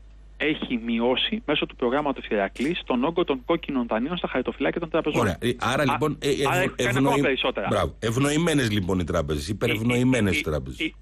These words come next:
Speaker 1: οι τράπεζες έχουν βοηθηθεί γιατί έπρεπε να βοηθηθούν, έτσι ώστε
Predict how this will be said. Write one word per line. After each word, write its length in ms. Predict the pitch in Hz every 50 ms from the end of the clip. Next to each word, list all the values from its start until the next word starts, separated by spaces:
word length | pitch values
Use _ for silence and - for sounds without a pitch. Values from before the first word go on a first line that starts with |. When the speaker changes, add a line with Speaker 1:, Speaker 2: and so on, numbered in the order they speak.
| - -
Speaker 1:
οι 120 | 147 127 - -
τράπεζες 520 | 135 131 131 131 - 156 147 196 214 190 - -
έχουν 460 | - 151 156 - - - 131 127 113 110
βοηθηθεί 380 | 113 113 107 107 107 - 180
γιατί 340 | 185 160 151 135 - 160 147
έπρεπε 380 | 165 220 196 - 147 117 - 110
να 100 | 107 101
βοηθηθούν, 600 | 92 98 95 - - - - 110 131 170 208 226 - - - - - - - - - -
έτσι 340 | - 160 175 - - - 180
ώστε 400 | 180 185 180 - - - 92 -